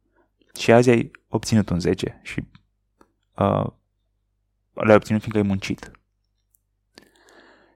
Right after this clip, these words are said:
Și asta a contribuit și la respectul pe care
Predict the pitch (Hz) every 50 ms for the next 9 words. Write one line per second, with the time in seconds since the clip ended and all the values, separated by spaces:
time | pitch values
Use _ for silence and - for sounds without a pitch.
0 | _ _ _ _ - - - - - - - - 110 110 113 110 110 110 110 110
1 | 107 107 110 - _ _ _ _ _ - - 117 123 - - 123 120 117 - -
2 | - 110 - 113 104 - 104 101 113 117 120 - - 120 117 113 113 - - 110
3 | 110 - - - 110 107 - - 107 107 104 104 107 - - - -